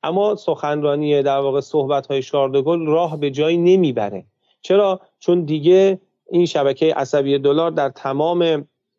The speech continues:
شئون اقتصادی دنیا در طول ده سال جا-، جای خودشو باز کرده و مردم بهش عادت کردن. خب، اه، ف-، فرانسه و بریتانیا هم کوتاه اومدن و در واقع از هزار و نهصد و شصت تا هزار و نهصد و هفتاد طی یک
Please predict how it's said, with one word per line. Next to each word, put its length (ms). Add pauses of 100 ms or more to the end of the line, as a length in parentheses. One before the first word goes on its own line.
(320)
شئون 260
اقتصادی 560
دنیا 260
در 140
طول 280
ده 200
سال 260
جا-، 340
جای 160
خودشو 240
باز 220
کرده 160
و 120
مردم 360
بهش 260
عادت 480
کردن. 460 (320)
خب، 320 (720)
اه، 220
ف-، 120
فرانسه 400
و 200
بریتانیا 520
هم 80
کوتاه 320
اومدن 380
و 300 (380)
در 260
واقع 240
از 280
هزار 300
و 120
نهصد 260
و 20
شصت 440
تا 140
هزار 180
و 20
نهصد 260
و 20
هفتاد 540 (320)
طی 140
یک 420